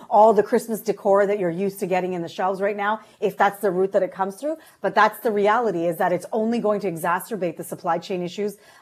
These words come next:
Um, and we, you know, a lot of the stuff comes up through the States, but a lot of stuff comes through Vancouver as well. And so that is definitely going to be affected. And we might see a backlog again at the Vancouver ports 'cause things are not gonna be able to be cleared through very quickly. They're just gonna be in a standstill.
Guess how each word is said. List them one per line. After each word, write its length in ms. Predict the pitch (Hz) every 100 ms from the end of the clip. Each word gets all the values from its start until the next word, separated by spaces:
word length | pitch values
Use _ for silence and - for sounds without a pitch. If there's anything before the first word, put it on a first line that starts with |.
| -
Um, 300 | 180 175 190
and 200 | 202 185
we, 100 | 208
you 160 | 220 208
know, 200 | 190 202
a 60 | 202
lot 220 | 190 254
of 40 |
the 60 | 247
stuff 260 | 233 233 226
comes 220 | 226 202
up 160 | 214
through 80 | 220
the 80 | 180
States, 300 | 180 277 277
but 80 | 214
a 60 | 180
lot 160 | 180
of 40 | 202
stuff 200 | 233 226
comes 220 | 220 202
through 160 | 220
Vancouver 520 | 190 196 185 247 214 196
as 140 | 170
well. 360 | 202 226 170 - - _
And 180 | 175 180
so 160 | - 190
that 300 | 185 196 214
is 80 | 180
definitely 640 | 156 214 208 240 226 214
going 180 | 185 185
to 60 | 180
be 120 | 175
affected. 380 | 175 262 269 214
And 120 | 202
we 80 | 196
might 180 | 220 226
see 140 | 233
a 40 |
backlog 580 | 185 185 226 - 233 185
again 460 | 175 190 233 196 175 - _
at 120 | 202
the 80 | 190
Vancouver 440 | 180 190 185 202
ports 320 | 190 - 320 320
'cause 140 | 190
things 260 | - 214 202
are 80 |
not 160 | 190 185
gonna 120 | 190
be 40 | 180
able 120 | 165
to 80 | 175
be 260 | 180 175 - _
cleared 380 | - 214 202 196
through 160 | 233
very 220 | 220 185 165
quickly. 320 | 185 160 175
They're 120 | 170
just 140 | 165
gonna 120 | 202 180
be 80 |
in 60 | 175
a 60 | 165
standstill. 800 | - 208 202 233 - 165 151